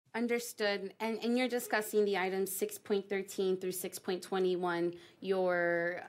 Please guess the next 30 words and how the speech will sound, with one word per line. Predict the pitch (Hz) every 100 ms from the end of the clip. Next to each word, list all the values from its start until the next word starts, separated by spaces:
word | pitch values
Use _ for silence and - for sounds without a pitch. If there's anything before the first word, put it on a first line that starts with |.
| -
um, | 175 175 175 170 - - - - 185 - - - -
the, | 214 208 -
the | 233 226
information | 214 220 220 - 214
you | 202
just | 196
shared | - 185
with | 175 175
us | 175 170
regarding | 185 175 175 170 170 175 - -
rescinding | 202 202 185 180 180 175
deferrals, | 175 - 175 170 170 170 - - -
'cause | - 190
we, | 185 220 226
we | 202
did | 214 214
have | 196 185
questions, | - 180 - 180 - -
uh, | 180 180
regarding | 185 180 175 170 175 - - - - -
all | 214 220 233 233 - -
of | 220 208
the, | 220 214 208 208 202 - - _ -
um, | 185 185 185
items | 208 208 208
that, | 202 185 202
that | 185
you | 190 185
are |
rescinding. | 185 196 202 196 202 214 233